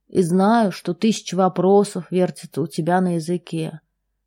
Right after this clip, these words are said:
но на все я не могу ответить, в частности, где твой отец. Он скрывается, об этом ты,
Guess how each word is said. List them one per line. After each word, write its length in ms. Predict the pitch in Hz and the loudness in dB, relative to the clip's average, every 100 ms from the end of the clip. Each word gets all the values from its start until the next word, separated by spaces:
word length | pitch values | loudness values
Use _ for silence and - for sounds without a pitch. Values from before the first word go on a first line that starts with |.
| - | -10
но 100 | 135 | -4
на 160 | 180 170 | -2 -2
все 220 | - 208 | 0 4
я 140 | 202 180 | 4 4
не 100 | 175 | 2
могу 480 | 180 185 175 175 | 2 2 2 2
ответить, 960 | 151 151 156 160 147 - - - - - _ | 0 -2 -4 -2 -4 -6 -16 -16 -20 -20 _
в 100 | - | -12
частности, 840 | - 170 196 - 175 - - 160 _ _ | 0 4 4 2 -6 -8 -14 -14 _ _
где 220 | 165 160 | -2 -2
твой 340 | 170 170 175 180 | 0 0 0 0
отец. 640 | 185 - 160 - _ - _ _ _ _ _ | -2 -8 -10 -10 _ -20 _ _ _ _ _
Он 140 | 185 175 | -2 -2
скрывается, 1040 | - 180 165 170 196 202 196 - 123 151 _ _ _ - | 0 0 2 4 4 2 -2 -12 -12 -12 _ _ _ -4
об 220 | 156 175 | 0 4
этом 320 | 208 202 156 | 2 0 -6
ты, 300 | - 123 | -6 -10